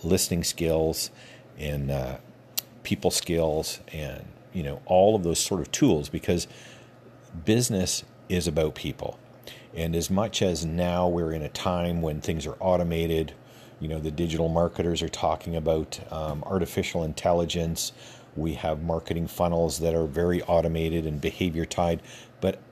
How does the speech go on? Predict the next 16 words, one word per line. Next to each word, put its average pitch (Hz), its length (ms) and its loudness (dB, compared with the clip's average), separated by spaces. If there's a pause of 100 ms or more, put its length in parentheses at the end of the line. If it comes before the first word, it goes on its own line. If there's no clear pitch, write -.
(260)
at 185 120 -8
the 196 160 2
end 143 200 2
of 80 100 2
all 76 260 4
of 65 140 -6
this, - 420 -6
particularly 117 400 -2
in 90 60 0
the 87 80 0
high 92 180 0
ticket 98 300 -4
space - 440 -4
where 78 200 2
I 90 140 4
am, 60 240 -6